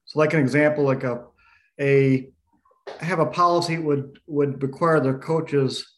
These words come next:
to teach their athletes the student code and what would happen if the athlete violates the code. I'd rather work on those kinds of issues versus going into, like, classroom, uh, presentations or education.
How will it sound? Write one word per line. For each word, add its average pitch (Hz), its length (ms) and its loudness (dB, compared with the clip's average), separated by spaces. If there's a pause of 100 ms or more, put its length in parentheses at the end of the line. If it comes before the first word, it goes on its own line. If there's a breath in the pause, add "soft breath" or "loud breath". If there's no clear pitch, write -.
(380)
to 139 180 -4
teach 165 300 -4
their 147 200 2
athletes 143 380 -4
the - 80 -12
student 135 380 -2
code 135 420 2
and 135 260 -6
what 135 120 -4
would 127 100 -6
happen 135 320 -4
if 127 60 -8
the - 260 -12 (120)
athlete 139 360 -2
violates 135 460 -2
the 123 100 -8
code. 113 400 -2 (640 soft breath)
I'd 143 120 -2
rather 180 200 0
work 170 240 -2
on 139 160 2
those 185 340 0
kinds 139 320 -4
of 123 80 -2
issues 131 380 -2 (160)
versus 135 300 -4
going 131 260 0
into, 123 160 0
like, 120 180 -4
classroom, 123 800 -4 (360)
uh, 123 160 -4
presentations 117 840 -4
or 113 160 -6
education. 117 720 -8